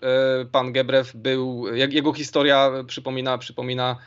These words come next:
e, los Andrzeja Skripala, po-, ponieważ również, e,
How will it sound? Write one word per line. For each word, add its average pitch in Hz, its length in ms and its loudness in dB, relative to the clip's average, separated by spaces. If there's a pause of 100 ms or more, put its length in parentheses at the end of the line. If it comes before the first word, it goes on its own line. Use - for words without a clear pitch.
(480)
e, 113 520 6
los 127 480 0
Andrzeja 123 320 4
Skripala, 135 500 2
po-, 147 200 -6
ponieważ 147 380 -4
również, 139 460 -2
e, - 40 -12